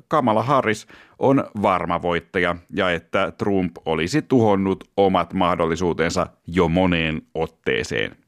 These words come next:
Näin ei kuitenkaan ole käynyt. Onko niin, että toimittajakuntamme vihaa Trumpia kohtaan on muokannut uutisoinnista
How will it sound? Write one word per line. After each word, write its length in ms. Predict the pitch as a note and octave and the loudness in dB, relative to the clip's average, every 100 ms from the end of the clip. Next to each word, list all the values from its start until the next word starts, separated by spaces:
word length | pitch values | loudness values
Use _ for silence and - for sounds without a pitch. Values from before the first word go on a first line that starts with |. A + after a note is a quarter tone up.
| _ _ _ _ - _ _ - | _ _ _ _ -20 _ _ -2
Näin 300 | F3 A#2+ F#2 | 0 2 2
ei 160 | G2+ | 0
kuitenkaan 760 | G2 A2+ G2+ E2+ D#2+ F2 E2 - | 0 0 0 0 -2 -2 -2 -2
ole 320 | E2+ E2+ D2 - _ | -2 -2 -2 -8 _
käynyt. 520 | - D2 A1+ G1+ - - - _ _ - _ _ _ _ _ | -4 -4 -4 -10 -20 -20 -20 _ _ -20 _ _ _ _ _
Onko 340 | A2+ G#2 G2+ | 2 4 2
niin, 240 | G2 G#2 G2 | 2 2 0
että 380 | F#2+ - G2+ G2 _ _ | -4 -2 -2 -2 _ _
toimittajakuntamme 1160 | D3 C#3 G#2 - G2 F#2 G2+ F#2+ F#2+ G2 F#2+ G2+ | 2 4 0 0 -2 0 -4 -2 0 0 0 0
vihaa 340 | A2 G2+ F#2+ | 0 0 0
Trumpia 540 | - F#2 E2 - B2 | -2 -4 -4 0 0
kohtaan 520 | A#2+ A2 G2+ - G2 G2 | 2 0 0 0 2 2
on 200 | G2+ F2+ _ - | 0 -4 _ 0
muokannut 640 | A#2+ C#3+ B2+ G#2+ G#2 G#2 | 4 4 4 0 0 -4
uutisoinnista 840 | - C3 G2+ F#2+ F#2 F#2 F#2+ A2+ | -2 -2 -2 0 2 2 0 -2